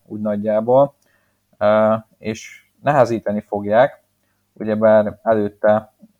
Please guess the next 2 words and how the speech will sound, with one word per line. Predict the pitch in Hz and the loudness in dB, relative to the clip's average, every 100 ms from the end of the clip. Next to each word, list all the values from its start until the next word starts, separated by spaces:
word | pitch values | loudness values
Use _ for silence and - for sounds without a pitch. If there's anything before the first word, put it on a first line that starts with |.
| _ _ _ _ _ _ 107 110 _ _ _ _ | _ _ _ _ _ _ -16 -16 _ _ _ _
a | - 107 107 104 104 _ _ _ _ _ _ _ _ _ _ _ _ _ _ _ _ | -4 0 2 0 -4 _ _ _ _ _ _ _ _ _ _ _ _ _ _ _ _
bányászatot. | - 113 110 110 110 131 156 175 | 0 4 4 2 -2 -4 -2 -2